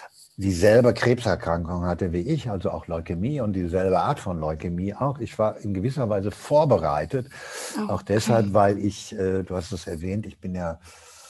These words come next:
Speaker 1: äh, Medienunternehmer und ich habe unter anderem auch, äh, die José Carrera Skala produziert für die A R D, die ja auch Leukämie macht. Und,
Speaker 2: Mhm.
Speaker 1: äh, dann habe ich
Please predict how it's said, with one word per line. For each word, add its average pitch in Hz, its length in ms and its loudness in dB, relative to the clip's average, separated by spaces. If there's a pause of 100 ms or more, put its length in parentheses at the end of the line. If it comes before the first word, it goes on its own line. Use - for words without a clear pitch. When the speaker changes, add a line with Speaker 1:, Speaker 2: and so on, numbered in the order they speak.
(360)
Speaker 1:
äh, 87 460 2
Medienunternehmer 117 1080 4
und 101 160 -2
ich 98 80 -2
habe 110 160 0
unter 104 180 0
anderem 107 320 -2
auch, 101 360 -8
äh, 104 280 -2
die 98 380 -4
José 113 320 -4
Carrera 107 520 -2
Skala 78 480 -8
produziert 90 680 -8
für - 100 -8
die 87 140 -8
A 87 180 -4
R 85 200 -4
D, 117 340 0 (420)
die 113 60 -2
ja 110 160 4
auch - 160 6
Leukämie 92 560 4
macht. 110 360 -4
Und, 160 460 0
Speaker 2:
Mhm. 113 60 -6
Speaker 1:
äh, 104 180 0 (400)
dann 110 260 -4
habe 113 200 -4
ich - 360 -12